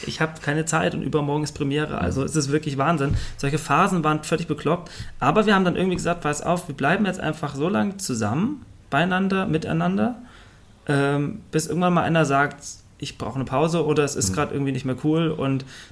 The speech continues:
Speaker 1: das war also völlig ohne Verpflichtung, dass man gesagt hat am Anfang, „Oh, jetzt sind wir aber zusammen und ich möchte nicht mehr, dass du
Speaker 2: Mhm.
Speaker 1: morgen da“, nein, nein, das war nie das Ding. Wir haben immer gesagt, wir bleiben einander, solange wie einer von uns möchte. Und es hat niemals einer von uns gesagt, „Du, ich brauche mal eine Pause.“ Und deswegen war das auch total schön, weil wir immer wussten,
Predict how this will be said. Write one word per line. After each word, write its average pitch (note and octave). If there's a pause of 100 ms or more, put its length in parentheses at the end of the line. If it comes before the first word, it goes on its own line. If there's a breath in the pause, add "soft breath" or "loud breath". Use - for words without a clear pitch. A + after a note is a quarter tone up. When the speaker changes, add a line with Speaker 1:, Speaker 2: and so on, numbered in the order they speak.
Speaker 1:
das -
war D3
also D3+
völlig D#3
ohne D#3+
Verpflichtung, D#3
dass D3
man C3+
gesagt C3
hat D3
am C#3
Anfang, B2+
„Oh, -
jetzt B2
sind F3+
wir E3+
aber C#3
zusammen C#3
und B2
ich A#2+
möchte D3+
nicht D3+
mehr, C#3+
dass C3
du - (160)
Speaker 2:
Mhm. B2
Speaker 1:
morgen C3
da“, B2
nein, C3+
nein, G3 (300 loud breath)
das D3
war D3+
nie F#3+
das E3
Ding. F#3+
Wir C3+
haben C3+
immer F3
gesagt, F3+
wir D#3
bleiben G3
einander, G#3+ (440 loud breath)
solange F3
wie D#3
einer C#3+
von A#2
uns A#2
möchte. E3
Und -
es -
hat D3+
niemals G3+
einer E3+
von E3+
uns D#3
gesagt, C#3+
„Du, E3
ich D#3+
brauche C#3+
mal D3+
eine B2+
Pause.“ C3+
Und -
deswegen C#3
war C#3
das D3
auch A#2
total C3
schön, G3
weil C3
wir B2+
immer E3
wussten, F3+